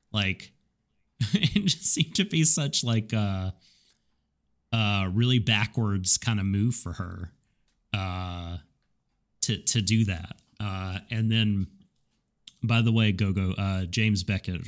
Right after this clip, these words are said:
has recommended The Good Place to me. Is very high on that show. Um, what was I saying?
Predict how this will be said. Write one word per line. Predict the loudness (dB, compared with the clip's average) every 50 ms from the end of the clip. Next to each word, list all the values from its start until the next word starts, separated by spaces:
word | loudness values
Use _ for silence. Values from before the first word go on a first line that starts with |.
| -6 -4
has | -4 -4 -4 -6
recommended | -8 -8 -6 -6 -6 -6 -6 -8 -8
The | -8 -6
Good | -6 -6 -8
Place | -8 -8 -8 -8 -8 -8
to | -10 -12
me. | -12 -14 -14 -16
Is | -18 -16
very | -12 -10 -8 -8 -8 -8
high | -8 -8 -8 -6 -6
on | -6 -8 -8
that | -8 -8 -10
show. | -10 -10 -10 -10 -12 -14 _ _ _ _ _ _ _ _ _ _ _ _ -6
Um, | -4 -2 0 0 2 2 2 2 2 0 -2 -4 -10 _ _ _ _ _ _ _ _ _ _ _ _ _ _ _ _ _ _ -10 -10 -10 -14 -20 _ _ _ _ _ _ _ _ _ _ _ _ _ _ _ _ _ _ _ _ _ _ _ _ _ _ _ _ _ _ _
what | -2 0
was | 2 2 2
I | 0 -2
saying? | -2 -2 -4 -4 -6 -8